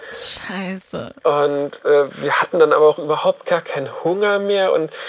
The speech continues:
Speaker 2: was wir uns so ausgemalt hatten von Mailand, ist halt alles nicht eingetroffen. Wir haben dann noch ganz knapp, ähm, sind wir am Flughafen angekommen. Ähm, inzwischen beide richtig pissig, eigentlich gar nicht auf uns gegeneinander,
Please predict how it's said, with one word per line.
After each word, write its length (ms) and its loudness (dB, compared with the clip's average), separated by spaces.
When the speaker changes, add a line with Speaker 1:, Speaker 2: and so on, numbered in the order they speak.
Speaker 2:
was 160 4
wir 80 4
uns 100 0
so 160 4
ausgemalt 680 2
hatten 180 0
von 160 -2
Mailand, 280 2
ist 180 -10
halt 160 -6
alles 320 -2
nicht 180 0
eingetroffen. 680 -2
Wir 140 6
haben 100 0
dann 120 4
noch 160 -4
ganz 260 2
knapp, 280 0
ähm, 520 0
sind 220 -8
wir 120 6
am 80 -8
Flughafen 800 -6
angekommen. 800 -2
Ähm, 240 2
inzwischen 520 -6
beide 320 2
richtig 360 -12
pissig, 640 -2
eigentlich 440 2
gar 180 4
nicht 180 -4
auf 220 2
uns 300 -4
gegeneinander, 720 0